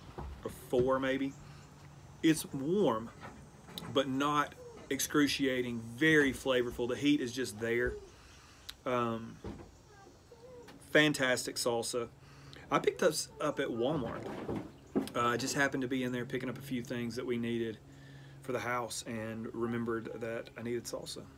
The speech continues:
So, Mateo's Gourmet Salsa. This is the extra hot,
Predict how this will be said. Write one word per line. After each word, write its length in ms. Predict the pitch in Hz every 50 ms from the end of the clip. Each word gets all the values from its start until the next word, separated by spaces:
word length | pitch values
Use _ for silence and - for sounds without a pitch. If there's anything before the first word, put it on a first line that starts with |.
| - - - -
So, 260 | - - 117 117 120 - - - - - - - - - - - - - - - - - -
Mateo's 540 | 139 131 - 147 143 143 143 143 135 135 135
Gourmet 880 | 135 139 123 110 127 123 131 135 139 139 139 139 139 135 135 135 131 - - - - - - - - - -
Salsa. 480 | - - - 139 135 135 131 - 135 127
This 160 | 131 120 -
is 80 | 127 113
the 180 | 127 135 -
extra 320 | 127 127 127 - - 135 120
hot, 320 | 120 127 131 131 127 -